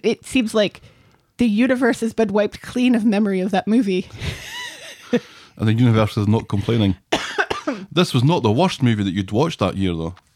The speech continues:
Speaker 1: No.
Speaker 2: There was a Nick Cage movie.
Speaker 1: Oh, yes! Jujitsu!
Speaker 2: Or Mortal Kombat. <laughs>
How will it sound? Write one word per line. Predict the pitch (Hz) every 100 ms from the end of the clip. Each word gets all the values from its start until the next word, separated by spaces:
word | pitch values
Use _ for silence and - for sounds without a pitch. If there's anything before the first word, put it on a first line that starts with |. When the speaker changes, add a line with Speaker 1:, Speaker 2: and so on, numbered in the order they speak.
| _ _ -
Speaker 1:
No. | 214 208
Speaker 2:
There | - 113
was | 107
a | 113
Nick | 165 -
Cage | 202 233 -
movie. | 101 87 90 _ _ - _ - - -
Speaker 1:
Oh, | 359
yes! | 370 494 554 - - - - _ - -
Jujitsu! | 349 269 370 - - 311 254 214 254 - - _ - - - - - _ _ - - - - - - - - -
Speaker 2:
Or | 127 127
Mortal | 113 123 123 120
Kombat. | 113 - 143 120 87 - -
<laughs> | 539 587